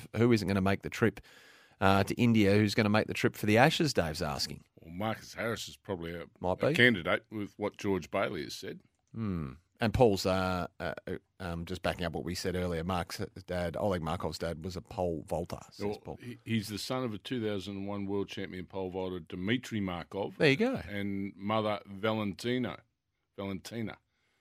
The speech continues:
Speaker 2: And she was a decathlete, so lots of athletes in the family.
Speaker 1: Luke in Geelong, "Does Scoob ever stop working? Every time I listen to S E N, he's on. Absolute workhorse on you, Scoob."
Speaker 2: He only got a couple of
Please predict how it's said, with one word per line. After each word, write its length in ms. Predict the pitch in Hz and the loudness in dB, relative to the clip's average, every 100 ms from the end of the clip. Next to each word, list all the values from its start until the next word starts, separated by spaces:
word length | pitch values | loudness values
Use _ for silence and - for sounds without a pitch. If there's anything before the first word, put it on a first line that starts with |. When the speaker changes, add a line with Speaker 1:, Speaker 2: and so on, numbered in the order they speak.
| _ _ _ _ - | _ _ _ _ -16
Speaker 2:
And 240 | 95 90 | -14 -12
she 160 | - 120 | -2 -2
was 160 | 101 | 0
a 80 | 92 | -2
decathlete, 560 | 85 - 127 - 87 - | -4 -4 -6 -4 -8 -8
so 220 | 104 95 - _ _ _ _ _ _ _ _ _ _ _ 107 | -6 -6 -8 _ _ _ _ _ _ _ _ _ _ _ -14
lots 180 | 101 - | -12 -6
of 60 | |
athletes 420 | 92 - 92 82 | -6 -4 -8 -8
in 60 | 98 | -10
the 80 | 85 | -10
family. 380 | 104 90 - - _ - | -8 -8 -8 -12 _ 6
Speaker 1:
Luke 200 | 135 131 | 6 8
in 80 | 117 | 8
Geelong, 360 | 117 123 143 | 10 10 10
"Does 160 | 143 143 | 6 4
Scoob 420 | - 185 208 196 - _ _ | 6 8 8 6 0 _ _
ever 160 | 127 135 | 4 4
stop 240 | - 131 | 6 6
working? 380 | 98 113 151 175 - | 8 6 4 -2 4
Every 180 | 170 190 | 6 6
time 220 | 180 165 | 6 6
I 40 | 143 | 6
listen 260 | 147 - | 6 4
to 100 | 117 | 6
S 160 | 110 113 | 6 4
E 100 | 107 | 4
N, 100 | 107 | 4
he's 180 | 110 113 | 4 4
on. 240 | 131 107 | 4 2
Absolute 580 | - 135 - 131 131 85 | -2 -2 0 4 4 6
workhorse 840 | 120 131 131 - 139 95 71 - - - _ - | 8 8 8 8 8 8 4 0 -2 -18 _ -2
on 160 | 110 | 0
you, 60 | 78 | 0
Scoob." 320 | - - 82 | -4 -2 0
Speaker 2:
He 60 | 107 | 2
only 160 | 123 120 | 2 4
got 120 | 120 | 2
a 40 | |
couple 300 | 98 113 104 | 2 -2 0
of 120 | 101 | -2